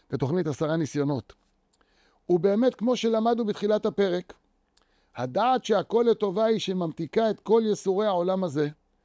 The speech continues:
ומי שיש לו את הדעת שהכל לטובה, אין לו שום יסורים. לכן כל מי שמספר שיש לו ניסיונות, צריך לקשר אותו אל הדעת ולומר לו, "בעולם הבא יהיה לך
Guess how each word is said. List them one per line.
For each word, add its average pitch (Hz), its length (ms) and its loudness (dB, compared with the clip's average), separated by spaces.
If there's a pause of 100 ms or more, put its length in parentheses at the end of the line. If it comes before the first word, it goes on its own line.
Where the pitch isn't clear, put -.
(400)
ומי 156 240 -2
שיש 214 320 0
לו 220 100 0
את 196 140 -4
הדעת 202 420 0
שהכל 202 380 -2
לטובה, 165 400 -2 (400)
אין 180 120 0
לו 202 100 0
שום 208 200 -2
יסורים. 202 480 0 (1160)
לכן 147 280 -2
כל 226 140 2
מי 240 100 0
שמספר 202 540 0
שיש 247 240 -4
לו 214 80 2
ניסיונות, 170 580 -2 (580)
צריך 127 200 -2
לקשר 143 340 -2
אותו 214 300 0
אל 196 80 0
הדעת 185 300 0
ולומר 190 340 0
לו, 214 120 0
"בעולם 185 400 0
הבא 208 180 -2
יהיה 208 120 4
לך 190 140 -2